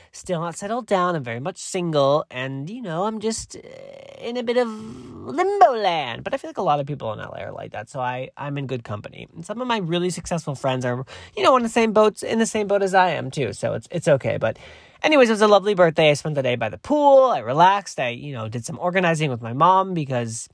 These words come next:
you know, my parents are, uh, semi-retired, so I'm helping them clean out their house. They have so much stuff, and it's, you know, kinda cool, but also kinda sad because I'm picking stuff that, like, I want to keep for myself one day in the future, hopefully in the far, far, far, far future.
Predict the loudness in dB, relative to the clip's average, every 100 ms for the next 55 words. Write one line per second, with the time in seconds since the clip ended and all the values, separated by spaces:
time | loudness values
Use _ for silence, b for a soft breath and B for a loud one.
0 | _ -2 4 4 2 -2 0 0 0 2
1 | 4 4 2 -4 b b b b b -12
2 | -10 -10 -12 -12 -6 2 4 4 2 0
3 | 4 6 6 2 -4 -6 0 4 4 4
4 | 0 -2 -2 -4 -6 -6 -6 -6 -8 2
5 | 4 4 0 -12 -12 -6 -2 2 0 0
6 | -4 0 0 -2 -6 -8 -8 -12 -12 -8
7 | -8 -6 -4 -2 -2 -4 -6 -8 -10 -10
8 | -6 -2 -2 -4 -6 -6 -6 -6 -6 -4
9 | -6 -6 -10 -8 -8 -8 -8 -10 -10 -12
10 | -10 -6 -2 -2 4 4 6 4 4 2
11 | 0 -2 -6 -8 -4 -4 -2 -2 2 2
12 | 4 2 0 -6 -8 -6 -8 -6 4 4
13 | 6 2 2 2 4 6 6 2 -8 -6
14 | -8 -10